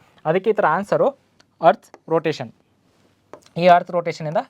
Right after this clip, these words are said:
ಕೋರಿಯೋಲಿಸ್ ಫೋರ್ಸ್ ಫಾರ್ಮ್ ಆಗುತ್ತೆ. ಈ ಕೋರಿಯೋಲಿಸ್ ಫೋರ್ಸ್ ಏನಪ್ಪ ಅಂತಂದ್ರೆ ಸರ್ಕ್ಯುಲರ್ ಮೂವ್ಮೆಂಟ್‌ಗೆ ಹೆಲ್ಪ್ ಮಾಡುತ್ತೆ. ಅದಕ್ಕೆ ಅರ್ತ್ rotation is the answer. ಇವಾಗ ನೋಡಿ, ಯು ಪಿ ಎಸ್ ಸಿ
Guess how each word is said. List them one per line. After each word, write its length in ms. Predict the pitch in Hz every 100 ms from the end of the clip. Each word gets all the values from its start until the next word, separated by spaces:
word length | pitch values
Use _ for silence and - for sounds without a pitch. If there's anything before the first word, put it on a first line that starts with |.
| _ -
ಕೋರಿಯೋಲಿಸ್ 440 | 170 170 156 151
ಫೋರ್ಸ್ 220 | - 151
ಫಾರ್ಮ್ 240 | - 135 120
ಆಗುತ್ತೆ. 200 | 110 - - _ _ _ - _ _ _ - - - _ _ - - -
ಈ 80 |
ಕೋರಿಯೋಲಿಸ್ 440 | 156 170 185 185 180
ಫೋರ್ಸ್ 240 | 170 160
ಏನಪ್ಪ 200 | 160 156
ಅಂತಂದ್ರೆ 400 | 147 143 175 277 _ _ _
ಸರ್ಕ್ಯುಲರ್ 440 | - 165 180 170
ಮೂವ್ಮೆಂಟ್‌ಗೆ 380 | 160 151 143 226
ಹೆಲ್ಪ್ 360 | - 147 135
ಮಾಡುತ್ತೆ. 300 | 131 113 - _ -
ಅದಕ್ಕೆ 240 | 147 226 - _
ಅರ್ತ್ 200 | 147 151
rotation 300 | 151 143 135 139
is 80 | 156
the 140 | 220
answer. 240 | 117 - - _ _ _ - - _ _ _ - - _ _ _ _ _ _ _ _ _ _ - _ _ _ _ _ _ _ _ - - _ _ _ _ _ _ _ _ _ -
ಇವಾಗ 120 | 156
ನೋಡಿ, 220 | 143 113 _ _ _ _ _ _ _ _ _ _ _ _ - - _ _ _ _ - _ _ _ _ _ _ -
ಯು 160 | 175 226
ಪಿ 120 | 233
ಎಸ್ 140 | 214
ಸಿ 180 | 254 285